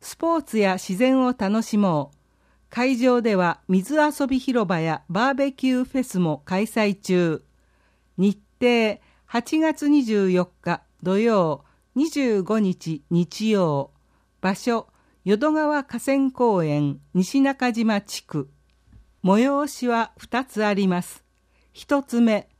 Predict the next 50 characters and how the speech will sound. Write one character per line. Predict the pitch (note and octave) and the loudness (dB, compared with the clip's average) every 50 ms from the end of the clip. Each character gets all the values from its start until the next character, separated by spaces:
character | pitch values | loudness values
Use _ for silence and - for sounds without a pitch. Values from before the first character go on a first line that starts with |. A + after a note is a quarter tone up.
| _ _ _ _ _ _ _ _ _ _ _ - | _ _ _ _ _ _ _ _ _ _ _ -2
運 | B3 D4 E4 F4 E4+ D#4+ | 2 4 4 4 4 2
動 | E4 D#4+ D#4 D#4 D#4 | 2 2 2 4 4
能 | D4 D4+ D4 C#4 B3+ | 4 4 4 4 2
力 | F#3+ F#3+ F3+ - - E3 E3 - _ | 2 0 -2 0 0 0 0 -2 _
開 | - G#3+ A#3+ C4 D4 | -6 -2 -2 0 0
発 | B3+ C4+ A#3+ - - - G#3+ G#3 | -2 -2 -4 -6 -6 -10 -10 -10
体 | - - A3+ G3 G3 F#3 | -6 -4 -2 -2 -2 -2
験。 | - - D#3+ C#3+ C#3 C3+ C#3 - _ _ _ _ _ _ _ _ _ _ _ _ | -2 -2 -2 0 0 0 -2 -6 _ _ _ _ _ _ _ _ _ _ _ _
走 | - F#3+ F#3 - - C#4+ C#4+ A3+ | -8 -6 -6 -4 -2 -2 0 2
る、 | F#3+ E3+ D#3 - _ _ _ - | 2 0 0 -2 _ _ _ -4
投 | F3 F3 F#3 | -2 0 0
げ | G#3 B3 B3 A3 | 2 2 2 2
る、 | F3 F3 E3 - _ _ _ _ - E3+ | 2 0 0 -2 _ _ _ _ -12 -4
ジ | G#3+ B3 | 0 2
ャ | C#4+ | 4
ン | C#4 B3 G3+ | 4 2 0
プ、 | - - D3+ D3 D3 C#3+ - _ - | 0 -2 -2 -2 -2 -4 -8 _ -4
バ | - E3+ E3+ | -2 0 0
ラ | F#3+ A#3 | 2 2
ン | C4+ C4+ | 0 0
ス | B3+ - - G#3+ | -2 -4 -6 -2
な | A3 A3 G3+ F#3+ | 0 0 0 0
ど。 | D3 D3 - - _ _ _ _ _ _ _ _ _ _ _ _ - | -2 -4 -6 -8 _ _ _ _ _ _ _ _ _ _ _ _ -4
無 | - E3+ F#3 | -2 0 0
料。 | F3+ A3 A3 A3 G#3+ G3+ F#3+ F#3 - - _ _ _ _ _ _ _ _ _ _ _ _ _ _ _ - | 2 2 2 4 2 2 0 0 -4 -6 _ _ _ _ _ _ _ _ _ _ _ _ _ _ _ -2
日 | B3 D4 D4 - B3 A3 | -2 -2 0 2 0 0
時、 | D#3+ E3 E3 D#3+ - _ _ _ | 2 0 -2 -2 -4 _ _ _
八 | _ - G#3+ G#3+ - D#4 | _ -6 -4 -2 0 2
月 | D#4 D#4+ D4+ - - C#4+ | 2 2 0 0 2 4
二 | C#4+ D4 C#4 | 4 4 4
十 | A#3 A3+ G#3+ G3 F#3+ F#3 | 4 2 4 4 4 4
四 | F3+ F#3 F3+ _ _ - | 4 2 0 _ _ -6
日 | - F3 - - F3+ | -6 -6 -6 -4 -2
土 | F3 F3+ G3 | -2 0 2
曜、 | A3 A3 G3+ F3 D#3+ D3+ - - _ _ _ - | 2 2 2 2 0 0 -4 -8 _ _ _ -2
九 | - D#4+ | -2 -2
時 | C#4+ C#4+ C4 | 0 0 -2
三 | B3 - C4 A#3+ B3 B3 A3 | -2 0 0 0 2 0 0
十 | A#3+ B3 A#3 | -2 -4 -6
分 | _ _ - F3 F3+ F3 E3 | _ _ -4 -2 0 0 0
か | D3+ F3 D#3+ | 0 -2 -2
ら | D3+ D#3 D#3 - - | -2 -2 -4 -4 -6
十 | E3 G#3 B3+ D4 D4+ | -4 -2 0 0 0
一 | C#4+ C#4+ - C#4+ B3 | 0 0 0 -2 0
時 | - F3+ E3+ | 0 -4 -6
三 | - - F#3 G3+ G#3+ G3+ | -2 -2 0 0 0 0
十 | G3+ G#3+ G#3 | 0 -2 -4
分 | _ _ - D#3 D3+ D3+ C#3+ | _ _ -4 -2 0 2 2
ま | C#3+ C#3+ C#3 | 2 0 0
で。 | C3 C3+ - | -2 -6 -8